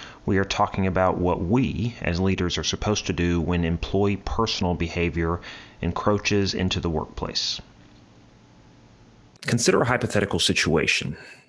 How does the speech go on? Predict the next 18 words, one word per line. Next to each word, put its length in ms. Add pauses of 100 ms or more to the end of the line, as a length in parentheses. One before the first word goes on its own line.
(280)
You're 480 (120)
in 100
a 60
neighborhood 380
convenience 440
store 400
over 160
the 80
weekend, 460
and 160
you 80
happen 260
to 60
see 120
one 140
of 80
your 80
employees. 540